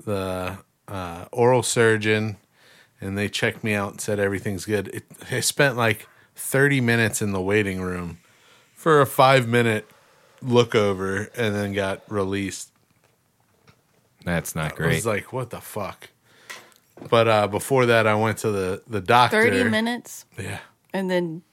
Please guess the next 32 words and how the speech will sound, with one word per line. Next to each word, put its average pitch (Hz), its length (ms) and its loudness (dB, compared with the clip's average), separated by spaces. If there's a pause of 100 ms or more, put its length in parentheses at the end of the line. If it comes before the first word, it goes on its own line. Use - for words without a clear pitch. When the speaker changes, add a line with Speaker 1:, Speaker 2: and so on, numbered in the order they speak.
(280)
Speaker 3:
five 190 280 2
Speaker 1:
It 120 40 0
was 110 80 4
Speaker 3:
minutes? 101 100 8
Speaker 2:
Five 101 100 4
Speaker 1:
like 107 120 4
Speaker 2:
minutes 98 180 2
Speaker 1:
five 113 200 6
Speaker 2:
of, 104 60 0
like, 92 200 4
Speaker 1:
minutes. 147 380 6
Speaker 2:
"Yeah, 120 80 6
yeah, 110 40 6
you're 95 140 4
Speaker 1:
They're 127 80 8
Speaker 2:
good." 117 60 6
Speaker 1:
like, 110 180 4
"Open 143 220 6
your 135 120 4
mouth." 117 340 2
Looked 113 240 2
in 113 160 2
there. 110 260 4
They 98 140 -2
were 95 100 0
like, 87 160 -4 (160)
"Yep, 147 280 0
you're 139 100 0
good." 104 260 0
<coughs> - 1080 0 (640)
Speaker 3:
That's 208 240 -4
it? 269 180 -4